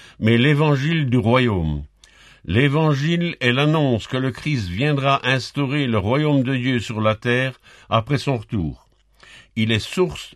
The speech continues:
de grande espérance pour l'humanité. Le mot royaume sous-entend un gouvernement. Jésus parlait du futur gouvernement divin sur cette terre.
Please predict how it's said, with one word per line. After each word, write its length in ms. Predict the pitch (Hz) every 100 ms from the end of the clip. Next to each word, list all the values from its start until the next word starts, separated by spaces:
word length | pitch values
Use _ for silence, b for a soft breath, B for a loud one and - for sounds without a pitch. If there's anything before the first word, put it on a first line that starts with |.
| -
de 160 | 87 107
grande 400 | 87 123 175 165
espérance 580 | 147 - 143 151 143
pour 160 | - 131
l'humanité. 680 | 135 127 123 110 92 73 - _ _ _ _ B B B B B -
Le 220 | 101 139
mot 180 | 180 175
royaume 760 | 131 151 165 127 98 87 80 - b b b
sous-entend 840 | - 165 160 170 156 175 170 170
un 140 | 135
gouvernement. 720 | 127 147 151 143 139 110 80 73 - _ _ b b b b
Jésus 480 | 95 143 139 175 185
parlait 380 | 156 135 156 156
du 160 | 131
futur 480 | 110 170 151 180 147
gouvernement 560 | 143 139 143 143 143 139
divin 400 | 139 131 143 135
sur 220 | 123 110
cette 280 | 131 120 -
terre. 420 | 104 71 -